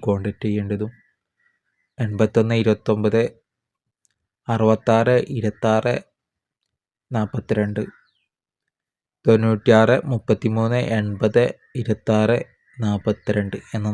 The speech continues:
നമ്പറിൽ ബന്ധപ്പെടാം. വിശദ ഡീറ്റെയിൽസ് ഇവരുമായി കോൺടാക്ട് ചെയ്യാം. കൂടുതൽ വിവരങ്ങൾക്ക് വിളിക്കാനുമുള്ള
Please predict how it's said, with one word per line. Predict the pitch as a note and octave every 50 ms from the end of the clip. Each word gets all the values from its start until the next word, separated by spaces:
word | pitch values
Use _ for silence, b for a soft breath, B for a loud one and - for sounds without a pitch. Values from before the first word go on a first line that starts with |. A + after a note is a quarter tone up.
| G#2 G#2
നമ്പറിൽ | G2+ G2+ G#2 G#2 G#2 G#2+ G2 G#2
ബന്ധപ്പെടാം. | G2+ G2 G2 G#2+ - - G2+ G#2 G#2+ A2 A#2
വിശദ | G#2+ - - A#2 G#2 A2 G#2 G#2 -
ഡീറ്റെയിൽസ് | G#2+ G#2 - - A2+ G#2+ - - _ -
ഇവരുമായി | G#2+ G#2+ G#2 G#2 G#2 G#2 G#2 G#2
കോൺടാക്ട് | G2+ - - G#2 G2+ G2+ G#2 G2+ - - G#2+
ചെയ്യാം. | G#2 G2+ G2+ A2 A#2+ B2 _ _ _ _ _ _ _ _ _ _ _ _ _ _ _ _ _ -
കൂടുതൽ | A2+ G#2 G#2+ G#2 G#2+ G#2+ A2
വിവരങ്ങൾക്ക് | A2+ A2 A#2 G#2 G#2 G#2+ G#2 - - A#2
വിളിക്കാനുമുള്ള | G#2+ G#2 G2 - - - G#2+ G#2+ G#2 G#2+ G#2+